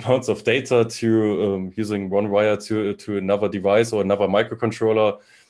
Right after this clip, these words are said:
it's the same thing. You just, uh, get it, um, declare it, um, configure it, and then it's initialized, and you can just, uh, s-, uh, use functions like write byte or, or something like that.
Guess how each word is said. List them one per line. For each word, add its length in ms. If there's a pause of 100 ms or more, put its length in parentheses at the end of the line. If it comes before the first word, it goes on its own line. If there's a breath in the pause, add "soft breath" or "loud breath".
(360 soft breath)
it's 200
the 100
same 240
thing. 180
You 80
just, 400
uh, 220
get 220
it, 260
um, 300
declare 500
it, 240
um, 400 (600)
configure 580
it, 200
and 460 (200)
then 160
it's 140
initialized, 440
and 80
you 60
can 160
just, 340
uh, 120
s-, 160 (180)
uh, 220
use 260
functions 420
like 260
write 300
byte 380
or, 300
or 120
something 300
like 160
that. 260